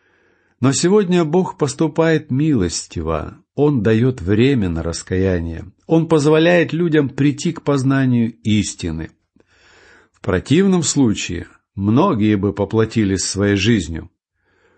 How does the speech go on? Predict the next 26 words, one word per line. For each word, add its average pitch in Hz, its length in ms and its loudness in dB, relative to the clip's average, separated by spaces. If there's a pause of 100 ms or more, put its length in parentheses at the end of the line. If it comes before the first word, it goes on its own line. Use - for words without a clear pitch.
(480)
Вот 185 300 0
чудесный 156 560 0
урок 135 280 2
для 117 220 2
вас 120 400 0
и 110 60 -2
для 117 180 2
меня. 113 540 2 (120)
Приходить 170 460 -2
к 160 60 -8
Богу 180 320 0
мы 185 100 0
должны 170 460 0
только 190 580 0
на 165 140 0
Его 147 340 2
условиях. 139 800 -2 (400)
Сами 165 500 0
мы 180 160 2
никаких 143 540 -2
условий 131 460 2
или 123 140 4
правил 117 540 0
придумывать 101 680 -2
не 139 100 0
можем. 120 560 -2